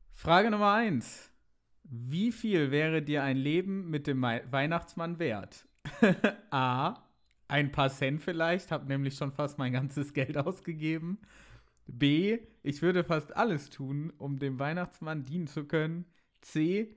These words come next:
nichts. Ich hasse Weihnachten, ich hasse Schnee und wenn ich Elfen <laughs> sehe, wird mir schlecht. Oder D, würde ich gerne tun, lieber würde ich aber rodeln gehen. <laughs>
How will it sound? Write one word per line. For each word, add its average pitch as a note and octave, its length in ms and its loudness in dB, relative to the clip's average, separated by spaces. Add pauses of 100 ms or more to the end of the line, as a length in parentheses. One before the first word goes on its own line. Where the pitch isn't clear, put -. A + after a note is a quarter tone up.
nichts. F3+ 800 0
Ich C#3 220 -6
hasse G3 300 2
Weihnachten, F#3 580 0
ich E3+ 180 -8
hasse D3+ 240 2
Schnee D#3 480 -2 (200)
und D3+ 180 0
wenn E3 140 4
ich D#3+ 200 2
Elfen F3+ 360 2
<laughs> D#3+ 40 -2
sehe, F3 320 4
wird F3 260 2
mir F3+ 140 2
schlecht. E3 720 0 (340)
Oder D#3 300 2
D, E3+ 500 2 (400)
würde F#3+ 260 8
ich F#3 160 0
gerne D#3+ 360 2
tun, G3+ 420 -2 (200)
lieber E3+ 360 0
würde E3 200 -2
ich D#3+ 120 -4
aber D3+ 180 0
rodeln A#2+ 420 -2
gehen. A2+ 300 -8 (720)
<laughs> A#3 80 6